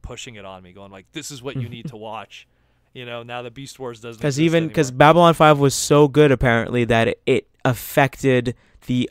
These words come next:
Speaker 2: ongoing, um, Star Trek show that was up happening alongside of it.
Speaker 1: Ah,
Speaker 2: So that
Speaker 1: okay.
Speaker 2: was, uh, Deep Space Nine. So Deep Space Nine was kind of, like, doing its own thing, and then Babylon Five was, like, really going,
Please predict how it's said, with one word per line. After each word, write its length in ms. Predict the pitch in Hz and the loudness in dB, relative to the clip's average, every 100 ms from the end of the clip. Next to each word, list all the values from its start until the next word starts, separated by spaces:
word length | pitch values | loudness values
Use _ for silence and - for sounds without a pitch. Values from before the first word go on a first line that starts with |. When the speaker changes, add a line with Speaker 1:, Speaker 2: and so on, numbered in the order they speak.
| - | -2
Speaker 2:
ongoing, 920 | 123 123 127 123 123 123 120 117 117 _ _ _ _ _ - | 0 0 0 0 0 0 -2 -6 -10 _ _ _ _ _ -6
um, 640 | 107 104 104 107 113 - - | -2 -2 -4 -6 -12 -12 -10
Star 300 | - 143 143 | 4 6 6
Trek 220 | - 123 | 4 0
show 220 | - 117 | 0 0
that 180 | 113 101 | 0 -2
was 260 | 117 107 - _ - - _ - | -4 -4 -14 _ -20 -20 _ 0
up 180 | 127 - | 0 2
happening 420 | 139 139 143 135 | 2 2 0 -2
alongside 640 | 120 117 117 - 123 127 | 0 0 -2 -2 2 2
of 120 | 117 | 0
it. 200 | - - _ | -4 -10 _
Speaker 1:
Ah, 340 | 113 123 131 | -16 -12 -10
Speaker 2:
So 200 | 123 110 117 | -4 0 2
that 140 | 120 | 2
Speaker 1:
okay. 60 | 117 | 0
Speaker 2:
was, 160 | 117 | 0
uh, 160 | 117 110 | 0 0
Deep 220 | 113 139 | -2 -4
Space 340 | - 135 120 | -2 -2 -2
Nine. 320 | 127 120 107 104 | -2 -2 -2 -4
So 160 | - | -4
Deep 140 | 127 147 | -2 0
Space 220 | 160 - | -2 0
Nine 240 | 147 139 | 0 0
was 140 | 135 120 | -2 -4
kind 180 | 135 131 | -2 0
of, 60 | |
like, 220 | 127 123 - - - | 2 0 -2 -20 -2
doing 180 | 143 139 | 0 2
its 140 | 123 | 0
own 240 | - 131 143 | -2 -2 -2
thing, 440 | - 180 202 220 - _ _ | -2 0 0 -4 -12 _ _
and 140 | - 127 | -6 0
then 300 | 127 123 117 | 0 0 -2
Babylon 360 | 110 127 131 123 | 0 0 0 0
Five 220 | 135 127 | 2 0
was, 120 | 123 | 0
like, 180 | 120 110 | -2 -2
really 400 | 120 135 143 127 | -2 0 2 0
going, 540 | 110 127 127 117 117 | 2 4 4 0 -6